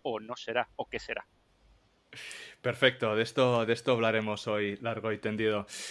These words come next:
Speaker 2: Ah, primero de todo, indicar unas de las novedades que tenemos este año.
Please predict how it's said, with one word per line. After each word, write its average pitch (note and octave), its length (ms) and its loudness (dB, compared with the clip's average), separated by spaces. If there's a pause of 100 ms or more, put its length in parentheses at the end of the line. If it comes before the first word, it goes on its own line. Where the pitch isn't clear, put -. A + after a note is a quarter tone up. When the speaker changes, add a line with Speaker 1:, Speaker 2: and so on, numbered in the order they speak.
(240)
Speaker 2:
Ah, C#3+ 340 4
primero F#3+ 240 4
de B3 80 2
todo, F#3+ 420 6
indicar C#3+ 480 4
unas F3 440 0
de A#2+ 280 0
las A#2 200 2
novedades A#2 420 2
que B2+ 80 -6
tenemos A2 320 -4
este A2 260 -4
año. A2+ 480 -2